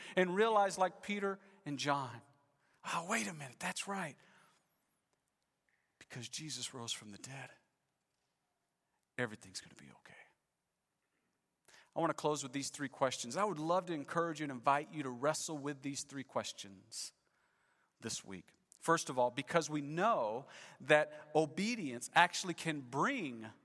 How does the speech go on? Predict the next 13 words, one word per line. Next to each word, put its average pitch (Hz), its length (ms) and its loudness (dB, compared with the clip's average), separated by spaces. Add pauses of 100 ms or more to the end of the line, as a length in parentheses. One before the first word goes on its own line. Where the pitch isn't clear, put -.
(400)
opposition. 131 760 2 (600)
That's 147 180 2
a 165 60 -4
principle 156 540 0
all 165 260 6
throughout 185 320 2
Christianity. 165 520 -2
In 156 60 -4
fact, 190 240 2
every 214 240 4
period 233 380 2
of 170 80 -4
Christianity, 190 640 0